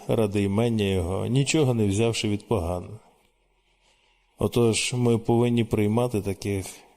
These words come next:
щоб бути співробітниками правді. Я до церкви писав був, але Діотреф, що любить бути першим у них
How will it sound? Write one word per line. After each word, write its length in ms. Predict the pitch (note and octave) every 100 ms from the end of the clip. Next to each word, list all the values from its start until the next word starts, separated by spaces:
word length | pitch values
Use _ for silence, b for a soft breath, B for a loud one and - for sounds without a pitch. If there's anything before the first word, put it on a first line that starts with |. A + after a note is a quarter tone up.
| _
щоб 240 | - B2+
бути 260 | A#2+ C3+ A#2+
співробітниками 1040 | - B2+ A#2 G#2+ A2 B2+ B2+ A#2 A#2 A#2
правді. 560 | A2 A2+ F#2+ D#2 - - - _ _ _ _ _ _ _ _ _ _ _ _ _ _ _ _ _ _ _ _ _ _ _ _ _ _ _ _ _ _ _ _ _ _ _ _ _ _ _ _ _ _ _ _ _ _ _ _ _ C3
Я 180 | B2+
до 140 | B2+ C3
церкви 440 | - D#3 C#3 D3
писав 520 | C3+ C3+ - F3 D#3+
був, 280 | A2+ A2 G#2+
але 380 | A2 A#2 A#2 A2+
Діотреф, 760 | G2+ G#2+ G2 - C3 D#3+ - - - _ _ _ _ b b b b b
що 240 | - - A2
любить 560 | A#2+ D3 C#3 C3 -
бути 320 | C3+ C3 B2+
першим 540 | A#2 B2+ B2 - A2 F#2+
у 60 |
них 420 | F2+ F2+ F2+ -